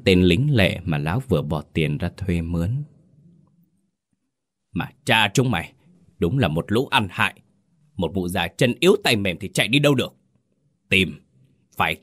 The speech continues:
tìm cho bằng được mụ Đoan về đây cho tao. Tao phải lạng thịt mụ từng miếng một, phải cho mụ nếm mùi vị của cái chết từ từ để trả nợ cho con trai tao." Lão Tránh Phan chạy vạy khắp nơi,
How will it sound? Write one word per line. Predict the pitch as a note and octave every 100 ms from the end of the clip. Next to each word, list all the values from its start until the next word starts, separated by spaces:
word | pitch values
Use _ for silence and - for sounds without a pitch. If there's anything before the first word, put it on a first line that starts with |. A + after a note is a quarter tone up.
| -
tìm | A#2 C3+ B2+
cho | E3
bằng | C3 G2 F#2
được | F#2+ G2+
mụ | G#2 G#2
Đoan | A2+ A2+
về | F2+ E2
đây | F#2
cho | G2
tao. | - F#2 F2+ _ _ _ _ _ _ _ _
Tao | F#2+ F2+
phải | -
lạng | D#2 E2+ F#2 - -
thịt | F2 -
mụ | F2+ - -
từng | F2 D#2 D#2
miếng | G#2+ B2+ D#3+
một, | G2+ - - - - _ _ _
phải | - F#2
cho | -
mụ | G2 G#2 F2
nếm | G#2+ D3+ G3
mùi | G2+ E2+
vị | A2 E2
của | -
cái | E2 B2+ B2+
chết | G3+ G3 -
từ | A#2 A2 -
từ | B2 G#2
để | F#2 F2
trả | - E2
nợ | E2+ A2 - A#2
cho | A#2+ -
con | A2+ G2+
trai | - A#2+ A#2 -
tao." | A2 C3+ D3+ - _ _ _ _ _ _ _ _ _ _ _ _ _ _ _ _ -
Lão | A2
Tránh | B2+ C#3 D#3+
Phan | - A#2+ G#2+ -
chạy | F#2+
vạy | D#2 F2+ D2+
khắp | - C3 C3
nơi, | G#2 F#2+